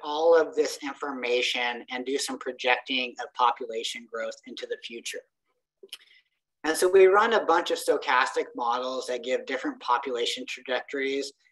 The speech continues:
And this is because the model is randomly selecting different vital rates based on the mean and the variability in those estimates that we're making. And it's kinda hard to see, but this little dark line right here is actual plover population.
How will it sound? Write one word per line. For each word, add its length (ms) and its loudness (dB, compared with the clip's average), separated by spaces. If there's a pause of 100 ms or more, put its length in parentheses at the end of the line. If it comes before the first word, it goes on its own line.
(140)
And 100 0
this 140 6
is 140 2
because 560 0
the 160 -6
model 480 4
is 140 -6
randomly 440 -4
selecting 760 -4
different 380 -6
vital 340 2
rates 380 -2
based 260 0
on 140 -8
the 100 -8
mean 480 -4 (400)
and 100 -6
the 120 -6
variability 1000 0
in 100 -12
those 240 -6
estimates 480 -6
that 200 -10
we're 140 -10
making. 420 -12 (380)
And 80 -2
it's 140 -10
kinda 200 4
hard 260 4
to 60 2
see, 340 -2
but 200 -6
this 160 -4
little 240 4
dark 300 2
line 180 -2
right 200 -2
here 300 -2
is 260 -6 (200)
actual 520 4
plover 300 2
population. 840 0